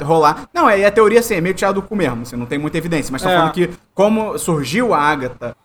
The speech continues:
Speaker 1: que é magia, magia, magia, magia, pode ser que querem, que queiram transformar a Wanda em magia também, entendeu?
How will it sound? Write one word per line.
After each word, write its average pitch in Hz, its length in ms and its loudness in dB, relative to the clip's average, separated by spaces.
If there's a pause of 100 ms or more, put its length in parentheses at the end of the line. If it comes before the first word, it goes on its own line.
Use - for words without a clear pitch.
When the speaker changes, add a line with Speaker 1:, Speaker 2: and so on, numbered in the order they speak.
(260)
Speaker 1:
que 139 200 2
é 202 100 6
magia, 156 640 0
magia, 127 380 -4
magia, 131 280 -4
magia, 131 480 -4 (260)
pode 160 200 -2
ser 170 240 -4
que 165 100 -14
querem, 170 480 -2
que 175 140 -6
queiram 175 580 -2
transformar 165 680 -2
a 170 60 2 (100)
Wanda 165 360 0
em 175 180 0
magia 170 420 -2
também, 160 340 -4
entendeu? 123 440 -10